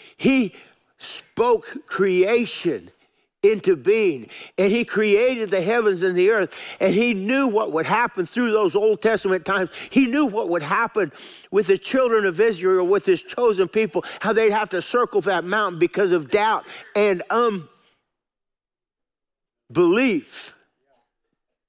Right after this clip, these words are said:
He wanted a people who believed without question. And because they questioned, what they had to do?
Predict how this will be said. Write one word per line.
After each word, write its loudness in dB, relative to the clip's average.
He 4
wanted -2
a 2
people 0
who 2
believed 0
without 0
question. -4
And 4
because 0
they 0
questioned, 0
what 0
they 2
had 0
to -4
do? 2